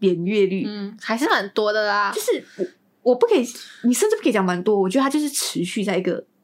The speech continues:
Speaker 2: normal 的水平。
Speaker 1: normal 的水平。
Speaker 2: 就是他那时候的水平还是保留着，就没有跌到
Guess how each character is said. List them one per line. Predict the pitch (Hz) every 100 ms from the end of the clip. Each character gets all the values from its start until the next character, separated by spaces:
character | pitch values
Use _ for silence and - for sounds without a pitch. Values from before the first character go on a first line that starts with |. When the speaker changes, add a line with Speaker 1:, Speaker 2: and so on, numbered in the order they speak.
| _ _ _ _ _ _ -
Speaker 2:
normal | 220 214 226
的 | 214
水 | 202 233
平。 | 240
Speaker 1:
normal | 240 262
的 | 226
水 | 196 185
平。 | 185 170 -
Speaker 2:
就 | - 285
是 |
他 | 262 240
那 | 214 240
时 | - 208
候 | 226
的 | 220
水 | 202 196
平 | 196 202
还 | 190
是 | 180 -
保 | 185 160
留 | 170
着， | 180 202
就 | 202 311
没 | 285
有 | 208
跌 | 185 214
到 | 208 208